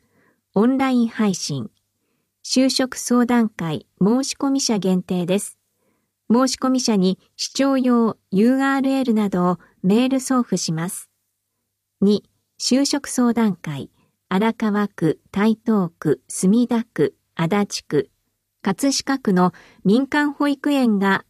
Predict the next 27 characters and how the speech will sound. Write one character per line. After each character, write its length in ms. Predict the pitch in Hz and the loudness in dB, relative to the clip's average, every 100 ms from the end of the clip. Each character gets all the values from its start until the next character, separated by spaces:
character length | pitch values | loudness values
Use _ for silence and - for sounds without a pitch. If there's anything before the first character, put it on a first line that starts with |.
| _ | _
ブ 220 | 175 214 | 0 2
ー 20 | 254 | 2
ス 180 | - | -2
出 240 | 254 240 - | -2 -2 -2
展 240 | - 220 | -2 0
予 140 | 208 208 | 2 0
定 260 | 175 156 | -4 -6
で 140 | 156 190 | -4 -6
す。 200 | - - _ _ _ _ _ _ _ _ | -8 -18 _ _ _ _ _ _ _ _
履 100 | 185 | 0
歴 220 | 190 269 - | 0 0 -2
書 140 | 285 | -2
は 100 | 254 | 2
い 80 | 196 | 2
り 100 | 190 | 2
ま 140 | 196 208 | 0 0
せ 220 | - 185 | -2 -2
ん。 100 | - _ _ _ | -4 _ _ _
服 260 | _ 269 | _ -4
装 240 | 262 262 247 | 0 0 0
自 200 | 196 190 | 0 0
由 260 | 196 196 | 2 0
で 140 | 185 175 | 0 -4
す。 180 | - _ _ _ _ - | -6 _ _ _ _ 0
入 180 | 214 269 | 2 0
退 340 | - 277 254 | -2 -2 -2
場 340 | 226 180 156 | -2 -2 -4